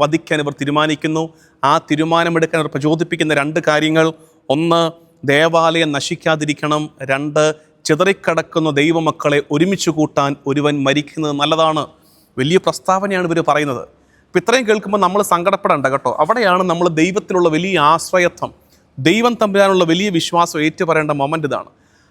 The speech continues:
അങ്ങനെ അവര് പ്ലാൻ ചെയ്തൊരു കുടിലതന്ത്രത്തെ പോലും, ശ്രദ്ധിച്ചേ, അവര് പ്ലാൻ ചെയ്ത ഒരു കുടിലതന്ത്രത്തെ, a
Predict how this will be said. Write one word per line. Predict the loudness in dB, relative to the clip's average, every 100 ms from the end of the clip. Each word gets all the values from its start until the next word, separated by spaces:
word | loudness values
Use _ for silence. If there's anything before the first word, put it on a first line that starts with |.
| _ -6
അങ്ങനെ | -4 -4 -2 0 -2 -4 0 0
അവര് | 2 0 0 -2
പ്ലാൻ | 0 2 2 0 -4
ചെയ്തൊരു | -2 0 -2 -2
കുടിലതന്ത്രത്തെ | 0 2 0 0 -2 0 -2 0
പോലും, | -2 0 -2 -6 _ _ _ _ _ _
ശ്രദ്ധിച്ചേ, | -4 0 0 2 0 -2 0 0
അവര് | 2 0 0 0
പ്ലാൻ | 2 2 2 0
ചെയ്ത | 2 2 0 -2 -10 _ _ -2
ഒരു | -2 0
കുടിലതന്ത്രത്തെ, | 0 2 4 2 0 0 0 0 -2 -4 -12 -20 _ _ _ _
a | _